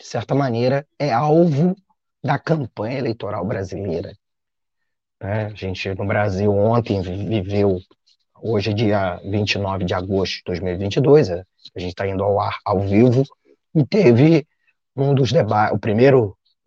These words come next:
debate, né, presidencial, e a comparação feita principalmente pelo atual presidente da República,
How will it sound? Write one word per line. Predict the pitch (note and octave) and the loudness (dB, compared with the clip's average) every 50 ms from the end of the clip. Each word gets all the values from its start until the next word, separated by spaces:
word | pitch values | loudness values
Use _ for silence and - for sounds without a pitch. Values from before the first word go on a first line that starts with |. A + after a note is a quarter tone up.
| _ - | _ -8
debate, | A#2 A2+ G2 E2+ F#2 G#2 G#2+ A#2 A2+ - - - - - _ - | -4 -2 -2 0 0 2 2 2 0 0 -4 -4 -4 -6 _ -10
né, | G2+ G#2 G#2+ | -6 -6 -6
presidencial, | G2 - F#2+ F#2 F2+ G#2+ G2+ F2+ - - - G#2 G#2 A2 A2+ A2+ A2+ - _ _ _ _ - - - - - _ - | -6 -6 -8 -8 -6 -6 -8 -8 -8 -6 -4 -2 0 2 0 0 -2 -4 _ _ _ _ -20 -20 -20 -20 -14 _ 4
e | D3 D#3+ E3 E3+ F#3 G3 G3 G3 _ _ _ _ _ _ _ _ _ _ _ _ _ _ _ _ _ - | 6 8 8 8 8 6 4 0 _ _ _ _ _ _ _ _ _ _ _ _ _ _ _ _ _ 0
a | - F3 F3 | 2 2 2
comparação | - - F3+ F#3 E3 - - D#3 D3 C#3 B2 G2+ - - B2+ A#2 G#2 | 4 4 4 4 4 2 2 2 2 2 0 -2 -4 -6 -6 -6 -6
feita | - - G#2 G2+ - A2 | -4 -4 -6 -4 -4 -4
principalmente | - - D3 D3 - - - B2+ A2 G#2+ G2+ G2 - - | 0 2 2 0 0 -2 -2 -2 -2 -2 -4 -6 -8 -10
pelo | - G2 A2 A2 G#2+ A2 E2 | -8 -8 -6 -6 -6 -6 -6
atual | G#2 G#2 - G2+ G#2+ G#2 | -8 -8 -4 -4 -4 -4
presidente | - B2 B2+ G2 F2 G#2+ G#2+ G2+ | -4 -4 -4 -2 -2 -2 -2 -2
da | G2 | -2
República, | F2 F2+ F#2 - - A2 C3 C3 A2 G#2+ F#2+ F2+ - - G2 G2+ G2+ | -4 -4 -6 -4 2 2 4 4 4 2 -2 -6 -8 -10 -12 -12 -14